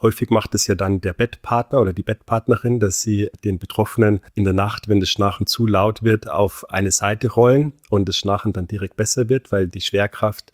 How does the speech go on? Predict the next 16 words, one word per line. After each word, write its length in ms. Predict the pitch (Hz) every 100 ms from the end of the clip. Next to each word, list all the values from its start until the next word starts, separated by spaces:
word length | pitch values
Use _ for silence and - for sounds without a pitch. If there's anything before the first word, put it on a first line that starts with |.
| -
dann 260 | 98 92
die 140 | 101 92
Atemwege 520 | 95 - 104 98 101
nicht 240 | 95 -
weiter 400 | 95 98 - 87 -
einengt. 560 | - 101 120 107 127 - - -
Hier 200 | - -
gibt's 280 | 120 - -
auch 220 | 85 98
tatsächlich 480 | - 95 110 98 101
apparative 580 | 95 - 104 - 113 101
Behandlungsmöglichkeiten, 1080 | 87 98 107 104 110 98 101 - 98 - 95
die 80 |
genau 340 | 95 92 92 92
hier 380 | - 101 98 -
ansetzen. 460 | 95 87 - 92